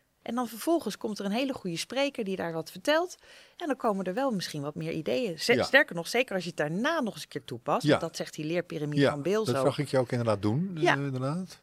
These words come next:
Speaker 1: Precies. Dus als die leerpiramide van Beels die zegt, "Vijf procent onthoud je van, eh, zenden." Vijf procent, hè?
Speaker 2: Dus
Speaker 1: Oh.
Speaker 2: die sprekers van ons, die staan daar drie kwartier te babbelen. En die, dan, dan pakken ze maar vijf procent van die drie kwartier op.
Speaker 1: Eh,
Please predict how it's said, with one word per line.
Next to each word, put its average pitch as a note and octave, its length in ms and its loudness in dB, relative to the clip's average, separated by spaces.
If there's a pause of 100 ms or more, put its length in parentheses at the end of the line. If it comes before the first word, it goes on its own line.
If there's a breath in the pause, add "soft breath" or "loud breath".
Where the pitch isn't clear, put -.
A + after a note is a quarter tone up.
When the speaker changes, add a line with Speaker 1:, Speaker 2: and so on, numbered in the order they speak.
(120)
Speaker 1:
Precies. C#4+ 560 2
Dus A3 180 -2
als A#3 160 4
die A3+ 120 -4
leerpiramide G#3+ 640 2
van F#3 160 -4
Beels G3 260 2
die G#3 120 -4
zegt, E3+ 320 -2 (440 loud breath)
"Vijf C4 340 4
procent G3+ 440 -2
onthoud E3+ 400 2
je D3+ 240 -2
van, D3 420 -2 (440)
eh, D3 180 -2
zenden." B2+ 640 -4
Vijf - 380 -14
procent, D3 500 -10
hè? E3+ 140 -10
Speaker 2:
Dus A2+ 200 -4
Speaker 1:
Oh. D#3+ 60 -4
Speaker 2:
die E3+ 100 -4
sprekers A#2+ 360 4
van B2 120 -2
ons, A2+ 140 0
die A#2+ 100 0
staan A2 220 2
daar G#2 80 4
drie G#2+ 160 2
kwartier G#2 260 0
te G2 80 -10
babbelen. B2+ 520 2 (880 loud breath)
En A2+ 140 -6
die, A#2 120 -4 (160)
dan, A#2 300 -4
dan G#2+ 140 2
pakken - 220 0
ze - 120 -10
maar A2+ 120 0
vijf A#2+ 220 0
procent - 320 -2
van A#2 100 -4
die G#2 100 -4
drie G#2+ 120 0
kwartier G#2 340 -4
op. E2+ 140 -10 (800)
Speaker 1:
Eh, - 220 -6